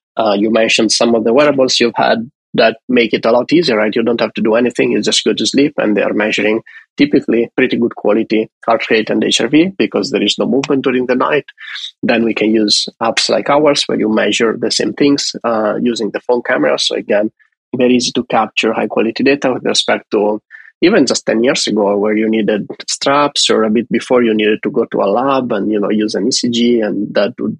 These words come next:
obviously make it impossible to measure every day this kind of variables. Now, we got better at measuring, but we don't know that much of how we can influence the data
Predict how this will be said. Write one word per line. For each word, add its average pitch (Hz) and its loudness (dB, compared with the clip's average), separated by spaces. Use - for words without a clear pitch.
obviously 110 -4
make 107 0
it 110 -2
impossible 147 -2
to 117 -4
measure 110 0
every 110 0
day 101 2
this 101 -4
kind 101 -2
of - -4
variables. 110 -4
Now, 120 2
we 123 2
got 185 2
better 127 2
at 107 -2
measuring, 120 0
but 120 0
we 135 2
don't 156 4
know 147 2
that 120 0
much - -2
of 117 -4
how 113 2
we 110 0
can 113 0
influence 131 -2
the 117 0
data 107 -2